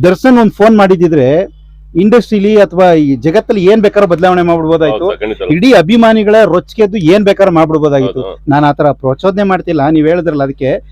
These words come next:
Speaker 1: ಹಂಗ್ ಮಾಡ್ಬಿಡ್ಬೋದಾಯ್ತು. ನಿಜವಾಗ್ಲೂ ದರ್ಶನಲ್ಲಿ ಒಂದ್ ಒಳ್ಳೆತನ ಇದೆ ಅನ್ನೋದಕ್ಕೆ ಆ ಶಿಕ್ಷೆನ, ಆ ಆಪಾದನೆನ ಅನುಭವಿಸ್ತಾ ಇದಾರೆ, ಅನುಸರಿಸ್ತಾ ಇದಾರೆ. ಇದಕ್ಕೆ ಇರ್ಬೋದು, ತುಂಬಾ ಜನ ಅಭಿಮಾನಿಗಳು ಇರ್ಬೋದು. ಅವ್ರೊಂದ್ ಕಾಲ್ ಮಾಡಿ ನಾನ್ ತಪ್ಪೇ ಮಾಡಿಲ್ಲ ಅಂತಂದಿರೆ ಕರ್ನಾಟಕದಲ್ಲಿ ಏನಾದ್ರೂ ಬೇಕಾದ್ರೆ ಆಗ್ಬಿಡ್ಬೋದಾಗಿತ್ತು.
Speaker 2: ಖಂಡಿತ, ಖಂಡಿತ.
Speaker 1: ಆದ್ರೆ ಆತ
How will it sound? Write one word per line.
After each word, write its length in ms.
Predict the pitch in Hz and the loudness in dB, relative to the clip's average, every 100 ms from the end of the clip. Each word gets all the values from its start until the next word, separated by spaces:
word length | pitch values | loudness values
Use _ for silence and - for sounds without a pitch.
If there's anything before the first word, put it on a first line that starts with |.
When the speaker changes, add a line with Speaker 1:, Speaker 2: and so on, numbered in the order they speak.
| - - | -12 -4
Speaker 1:
ಹಂಗ್ 140 | 180 | 0
ಮಾಡ್ಬಿಡ್ಬೋದಾಯ್ತು. 520 | 185 202 208 190 160 | 0 2 2 0 0
ನಿಜವಾಗ್ಲೂ 360 | 156 165 208 220 | -2 0 0 0
ದರ್ಶನಲ್ಲಿ 460 | 147 - 190 190 202 | -4 -4 -6 -2 -2
ಒಂದ್ 180 | 165 | 0
ಒಳ್ಳೆತನ 340 | 135 170 175 170 160 | 0 -2 -2 -2 -2
ಇದೆ 80 | |
ಅನ್ನೋದಕ್ಕೆ 380 | 156 156 156 151 139 - - - | -2 -2 -4 -4 -4 -6 -16 -10
ಆ 60 | 135 | -8
ಶಿಕ್ಷೆನ, 480 | - 160 - 202 151 139 156 123 | -8 -10 -2 0 0 -2 -6 -4
ಆ 180 | 139 147 | -2 0
ಆಪಾದನೆನ 480 | - 175 160 139 135 165 - - 139 | 2 2 2 0 -2 -4 -12 -6 -2
ಅನುಭವಿಸ್ತಾ 480 | 190 220 220 - | 2 2 2 2
ಇದಾರೆ, 260 | 196 170 196 | 0 2 0
ಅನುಸರಿಸ್ತಾ 600 | 156 156 185 180 156 165 | 0 0 0 -2 -2 -2
ಇದಾರೆ. 220 | 151 143 | -2 0
ಇದಕ್ಕೆ 300 | 151 208 247 | -2 -2 0
ಇರ್ಬೋದು, 380 | 220 185 196 208 | 0 2 -2 -2
ತುಂಬಾ 300 | - 156 180 | -4 -2 0
ಜನ 180 | 170 175 | 0 -2
ಅಭಿಮಾನಿಗಳು 520 | 151 165 160 160 156 | -2 0 0 0 -2
ಇರ್ಬೋದು. 300 | 135 143 131 - - 185 | -6 -10 -12 -16 -6 0
ಅವ್ರೊಂದ್ 280 | 208 240 | 2 2
ಕಾಲ್ 260 | - 196 247 | 2 0 2
ಮಾಡಿ 400 | 240 226 233 214 - - | 2 2 0 -2 -4 -4
ನಾನ್ 140 | 170 | -2
ತಪ್ಪೇ 280 | 165 165 226 | -2 0 0
ಮಾಡಿಲ್ಲ 320 | 220 214 208 | 0 2 2
ಅಂತಂದಿರೆ 600 | 202 190 196 208 196 160 190 - - - | 0 0 -2 0 0 0 -2 -8 -20 -6
ಕರ್ನಾಟಕದಲ್ಲಿ 540 | 147 190 208 202 202 | -2 0 0 0 0
ಏನಾದ್ರೂ 320 | 160 196 190 180 | 0 0 0 -2
ಬೇಕಾದ್ರೆ 260 | 175 165 | -2 -2
ಆಗ್ಬಿಡ್ಬೋದಾಗಿತ್ತು. 680 | 147 147 143 135 131 135 85 | -2 -4 -4 -2 -4 -6 -8
Speaker 2:
ಖಂಡಿತ, 180 | 76 - | -14 -12
ಖಂಡಿತ. 220 | 110 151 | -4 -2
Speaker 1:
ಆದ್ರೆ 160 | 185 208 | 2 2
ಆತ 220 | 180 | 2